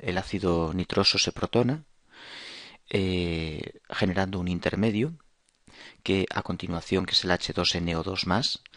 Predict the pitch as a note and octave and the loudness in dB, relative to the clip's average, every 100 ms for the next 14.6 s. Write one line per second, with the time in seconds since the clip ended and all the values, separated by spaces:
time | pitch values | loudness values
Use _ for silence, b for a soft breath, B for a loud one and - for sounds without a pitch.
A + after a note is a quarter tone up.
0 | B B B G#2 A2 G2 F#2+ F#2 F#2+ - | B B B 0 0 0 -4 -2 -2 0
1 | F#2 F#2+ F2+ - F2+ - F2 - F2+ F2 | 0 2 0 0 -4 -2 -4 -2 0 0
2 | E2+ F2 E2+ E2 G2 A2+ C#3 F2 E2+ F2+ | 0 -2 -4 -2 -2 -2 -2 -4 -2 -2
3 | E2+ E2 E2+ - D3 - - B B B | -2 0 0 0 -4 -8 -20 B B B
4 | B B - B2+ D3+ - G#2+ F#2 F#2 F2 | B B -2 -2 -2 -2 2 2 2 0
5 | G2+ - G#2+ - F#2 F2+ F2 - G2 G2 | -2 0 -2 0 -2 -2 -2 0 0 0
6 | G2 G#2+ A#2+ C#3 C3+ D3 - - - F#2 | 0 0 0 0 0 -2 -6 -14 -6 -2
7 | F2 E2+ E2 F2+ F2 - - - _ G2+ | -2 -2 -6 -8 -10 -12 -14 -16 _ -2
8 | G2+ - G#2+ G#2 A2+ B2+ - F#2 E2 - | -2 2 2 2 0 -4 -6 -2 2 2
9 | F#2+ F#2 F2+ F2 C#3 G#2 A#2+ E3 _ B | 0 -2 -2 0 0 2 0 -4 _ B
10 | B B B B - G2+ - F#2 - G2 | B B B B -2 -2 -2 -4 -4 -6
11 | F#2 F#2+ F#2 G#2+ A2 - - - F#2 F2 | -4 -6 0 2 2 0 -6 -4 0 2
12 | - - G2 E2+ E2 F2+ F2+ E2+ E2 F#2+ | 2 0 -4 -2 -2 -2 -2 -2 -4 0
13 | A2 C#3 - - B B B B B _ | 0 0 -2 -6 B B B B B _
14 | - G2+ F#2 F2+ F2+ E2+ | -4 -2 0 0 0 -2